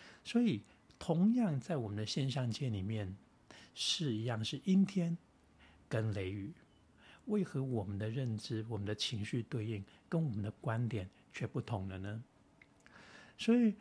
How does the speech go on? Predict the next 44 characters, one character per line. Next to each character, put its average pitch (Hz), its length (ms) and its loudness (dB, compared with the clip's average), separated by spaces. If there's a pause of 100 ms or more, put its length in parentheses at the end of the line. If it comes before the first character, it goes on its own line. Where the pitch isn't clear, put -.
很 - 260 -2
多 185 160 -2
事 208 240 2
情 113 440 -4 (340)
是 - 160 -4
不 139 80 0
是 143 140 -2
问 160 260 2
题， 110 340 -2 (320)
并 190 220 6
不 170 320 -2
一 151 160 0 (180)
定 190 240 2 (380)
真 127 340 0
正 120 300 -2
的 98 160 -4
在 - 240 -6
我 101 140 -2
们 98 180 -4
现 127 420 0
在 120 220 -4
眼 107 260 -4
前 120 220 0
所 120 160 -2
看 160 220 -2
到 160 120 0
的 104 80 -2
这 101 200 -2
件 101 180 -2
事， - 240 -2 (1160)
往 127 140 4
往 127 160 2
很 117 220 0
可 135 280 -4
能 107 200 -2
是 139 180 0
我 117 160 -2
们 110 280 -2
内 156 200 -2
在 135 320 -4 (320)
现 185 240 2
在 165 200 2
目 170 360 2
前 110 440 -2